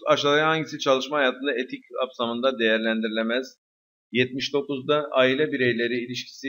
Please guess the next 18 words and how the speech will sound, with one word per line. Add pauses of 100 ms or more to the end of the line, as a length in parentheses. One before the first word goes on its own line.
(100)
bizi
pek
ilgilendirmiyor,
çalışma
hayatındaki
etikle
ilgili. (640)
Burada
gerçekten
C
şıkkı,
e,
cevap
doğru.
Hiçbir
sıkıntı
yok.
Seksen